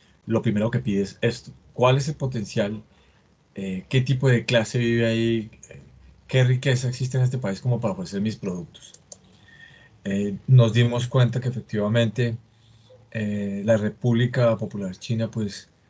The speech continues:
ensalza, eh, muestra lo que es realmente, eh, la acumulación de la riqueza en el mundo y que si revisáramos y sumáramos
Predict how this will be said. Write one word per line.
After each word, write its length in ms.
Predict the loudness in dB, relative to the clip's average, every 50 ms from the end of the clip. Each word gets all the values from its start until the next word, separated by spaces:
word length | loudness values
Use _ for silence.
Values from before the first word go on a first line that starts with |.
| _ _ _ _ _ _ _ _
ensalza, 1000 | 0 0 0 0 -2 2 4 4 4 4 2 0 0 2 2 2 2 -2 -6 -10 _ _ _ _ _ _ _ _ _ _ _ -14
eh, 180 | -10 -8 -6 -2
muestra 640 | 0 2 4 6 6 6 4 2 -2 -2 0 0 0
lo 160 | -2 -4 -6
que 280 | -8 -8 -6 -6 -6 -8
es 280 | -10 -12 -16 -20 _ _ _ _ _ _ -20 -20 _ _
realmente, 1040 | -2 0 2 2 4 4 4 4 4 4 4 2 0 -2 -2 0 0 0 0 -2 -6 -10
eh, 360 | -14 -12 -12 -12 -14 -12 -6 0
la 140 | 0 2
acumulación 880 | 2 2 0 0 0 2 2 0 0 -2 -4 -6 -6 -2 -2 0 0 0
de 80 | 0 0
la 80 | -2
riqueza 680 | -2 -4 -8 _ -4 -4 -4 -4 -4 -6 -6 -6 -6 -10 _ _ _ _ _ _ _ _
en 120 | -4 -2 -2
el 140 | -2 0
mundo 380 | 4 4 6 6 6 4 2 0
y 60 | -2
que 280 | -4 -6 -6 -6 -6 -8 -12 _ _ _ _ _ _ _ _ _ _ _ _
si 200 | _ -8 -4 -2
revisáramos 680 | 0 2 2 2 0 2 4 4 6 6 6 4 4 2
y 80 | 2 0
sumáramos 800 | 0 -2 -4 -2 0 0 4 4 6 6 6 4 2 0 -6